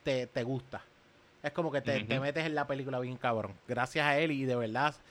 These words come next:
Speaker 1: hace buena comedia. Eh, bueno,
Speaker 2: Yep.
Speaker 1: para los noventa, yo no sé cómo sea el público de ahora que no lo acepte, o, ¿no entiendes?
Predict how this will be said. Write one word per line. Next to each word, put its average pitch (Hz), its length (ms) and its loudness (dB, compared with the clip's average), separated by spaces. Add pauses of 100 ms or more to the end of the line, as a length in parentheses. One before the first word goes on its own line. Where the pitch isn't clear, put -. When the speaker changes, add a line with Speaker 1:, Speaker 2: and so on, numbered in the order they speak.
(200)
Speaker 1:
hace 135 200 2
buena 131 240 0
comedia. 107 380 -4 (840)
Eh, 127 100 -2 (160)
bueno, 143 180 2
Speaker 2:
Yep. 101 120 -2
Speaker 1:
para 120 140 0
los 127 80 -2
noventa, 139 500 0
yo 127 120 -2
no 139 120 -2
sé 143 120 -6
cómo 135 240 -8
sea 127 360 -4
el 117 100 -6
público 127 400 -6
de 123 80 -2
ahora 120 240 -2
que 120 80 -4
no 117 80 -4
lo 123 60 0
acepte, 120 380 -4
o, 95 220 -10
¿no 101 100 -10
entiendes? 101 320 -10